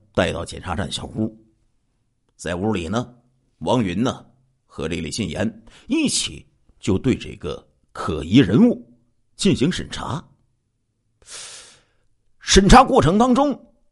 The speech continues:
李信言突然在他身上摸到了一把枪。李信言就向这个王云报告：“所长，他有枪！”王云反应很迅速，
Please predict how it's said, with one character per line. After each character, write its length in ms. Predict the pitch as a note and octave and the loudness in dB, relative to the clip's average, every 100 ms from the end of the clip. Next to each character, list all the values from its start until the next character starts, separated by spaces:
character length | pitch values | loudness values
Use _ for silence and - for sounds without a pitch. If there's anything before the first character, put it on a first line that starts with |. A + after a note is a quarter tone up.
| _ | _
李 260 | - D3+ D#3+ | -2 2 4
信 200 | - A#3+ | 4 2
言 200 | F#3 A#3 | 2 6
突 300 | - G4+ E4+ | 8 8 8
然 400 | A3 C4+ - _ - | 4 2 -2 _ -2
在 160 | B3 | 0
他 80 | F3+ | 2
身 240 | - E4+ C4+ | 4 4 6
上 160 | C4+ | 4
摸 180 | F4 F4+ | 4 2
到 80 | D4 | 2
了 60 | |
一 80 | B3+ | 0
把 160 | - - | -4 -4
枪。 420 | - - E4 - - _ _ _ _ _ _ _ _ _ - | 0 6 6 4 -10 _ _ _ _ _ _ _ _ _ -10
李 180 | D#2+ | -6
信 180 | - A#2+ | -4 -4
言 200 | E2 G#2+ | -2 0
就 160 | A#2+ F#2 | 0 0
向 220 | - G2+ | 0 0
这 80 | D2 | -4
个 140 | D2+ | -8
王 200 | E2 A#2+ | 0 0
云 140 | A#2 A#2 | 2 0
报 140 | B2 | 0
告 320 | - - - _ _ - - | -2 -6 -10 _ _ -20 -14
：“所 160 | - D#4+ | 0 2
长， 240 | A#3 F3 - _ _ | 2 -2 -12 _ _
他 100 | - | 2
有 120 | F#4 G#3+ | 2 2
枪！” 200 | - G#4+ G#4+ _ _ _ _ _ _ _ _ - | 2 2 -2 _ _ _ _ _ _ _ _ -6
王 260 | F2 A2 A#2+ | -2 2 2
云 240 | F#2+ C#3+ | 2 0
反 280 | C3 F2 - | 0 -6 -6
应 80 | A2+ | -8
很 160 | - | -8
迅 240 | - E4+ | -2 0
速， 120 | G3+ | 0